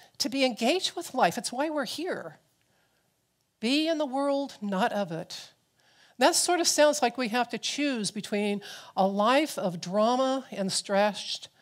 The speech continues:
and stress, or a detached, uneventful existence. And this is where I realized that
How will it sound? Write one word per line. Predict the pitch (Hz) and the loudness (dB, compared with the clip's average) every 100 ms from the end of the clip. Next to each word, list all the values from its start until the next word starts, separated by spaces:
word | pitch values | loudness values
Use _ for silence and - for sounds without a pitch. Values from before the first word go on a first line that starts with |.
| _ | _
and | 202 180 | -4 -2
stress, | - 247 254 - - - | 2 4 4 0 -10 -12
or | - 269 320 240 | 0 4 6 4
a | 247 | 2
detached, | 233 202 - - 233 254 - - - - _ - | -2 -8 -8 0 2 2 0 -6 -6 -12 _ 0
uneventful | 214 247 269 208 226 220 220 190 | 2 2 -2 -2 -2 -2 -6 -6
existence. | 180 170 - 165 - 127 - - _ _ _ _ _ _ _ _ _ _ _ _ - | -4 -4 -2 -4 -6 -8 -6 -6 _ _ _ _ _ _ _ _ _ _ _ _ -2
And | 196 180 | 0 2
this | 311 - | 2 4
is | 339 | 0
where | 247 220 | 0 2
I | 196 | 2
realized | 196 202 175 180 190 - | 0 0 2 2 2 2
that | 196 190 | 2 2